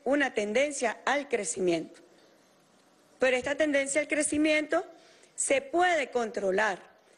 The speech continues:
se puede detener. Venezuela ya lo demostró con la responsabilidad colectiva, la responsabilidad individual, y el llamado es a que no perdamos ese camino, a que Venezuela siga siendo ejemplo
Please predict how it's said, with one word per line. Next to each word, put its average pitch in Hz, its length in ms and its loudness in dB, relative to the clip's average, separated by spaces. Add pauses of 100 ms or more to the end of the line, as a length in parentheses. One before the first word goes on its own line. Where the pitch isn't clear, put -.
(180)
se 262 280 0
puede 311 380 0
detener. 226 600 -2 (880)
Venezuela 269 560 0
ya 311 180 0
lo 285 120 0
demostró 240 580 0 (580)
con 262 140 0
la 233 100 0
responsabilidad 208 680 0
colectiva, 254 640 0 (880)
la 233 140 2
responsabilidad 214 880 0
individual, 233 720 2 (460)
y 254 120 4
el 233 120 0
llamado 208 520 2
es 285 320 0 (420)
a 220 140 0
que 226 120 -2
no 233 160 2
perdamos 311 460 0
ese 254 200 -2
camino, 262 440 0 (540)
a 226 80 0
que 240 120 0
Venezuela 233 540 2
siga 277 340 0
siendo 277 320 0
ejemplo 262 500 -2